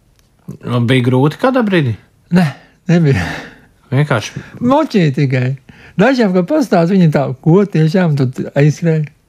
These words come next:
Speaker 1: Ko tu dari tad, kad paliek garlaicīgi skrienot?
Speaker 2: Ā, nekā, vien, vat, klausos mūziku, uzlieku mūziku.
Speaker 1: Ā, uz skaļo?
Speaker 2: Uz rā-, jā, telefonā uzgriež mūziku un skrienu.
Speaker 1: Tad uzreiz,
Speaker 2: Jā,
Speaker 1: ā,
Speaker 2: tad atkal.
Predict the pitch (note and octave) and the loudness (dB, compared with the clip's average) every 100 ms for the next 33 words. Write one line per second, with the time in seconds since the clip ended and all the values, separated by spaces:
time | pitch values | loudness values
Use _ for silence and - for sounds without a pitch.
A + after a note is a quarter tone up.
0 | _ _ - G#3 E3 G#3 E3+ F3 E3+ C3 | _ _ -4 -2 0 -2 0 -4 -2 -2
1 | B2 E3 C#3 A#2 F#3 C#3+ A2 A#2 G#2+ - | 0 0 -2 -2 0 0 -2 -6 -6 -4
2 | A#2+ G#2 F#2+ - _ _ _ _ _ _ | -4 -4 -8 -16 _ _ _ _ _ _
3 | _ _ _ _ C#3+ D#3 D3 E3+ G#3 A3+ | _ _ _ _ -10 0 4 4 4 2
4 | C#4 C#4 G#3+ G#3+ F#3 F#3 G#3 G#3 F#3 F3+ | 0 2 2 2 0 0 -2 -2 -8 -10
5 | - A#3 A3 F#3 G#3 A#3 D#3+ B2+ A2+ - | -2 0 2 0 2 2 2 0 -6 -10
6 | _ - D#3+ D3+ C3 D3+ D3+ C3+ B2+ A#2 | _ -2 2 2 2 2 2 2 -2 -8
7 | - _ _ _ - - F2+ G2 G2 F2+ | -10 _ _ _ -20 -14 -10 -10 -8 -8
8 | A#2+ - C#3 A3+ C4+ - _ F3 D3 D3 | -8 -2 0 2 0 -6 _ -2 2 4
9 | D#3+ F3+ C#4+ G#3 D3 C#3 - _ F3+ F3 | 4 4 2 2 -2 -6 -14 _ 0 2
10 | C#3+ C#3+ D3+ F3 D3 C3+ D#3+ F#3 D#3 C#3 | 2 2 2 4 4 4 4 4 4 4
11 | C#3+ B2 D3+ E3 C#3+ C3 - - - - | 2 2 2 2 2 -2 -8 -20 -20 -20
12 | - _ _ B2+ C3 C3+ D3+ E3 D#3 - | -20 _ _ -2 0 2 2 0 -4 -2
13 | F#3+ C3+ C3+ G3 G3+ G3 F#3 | 0 2 2 2 0 0 2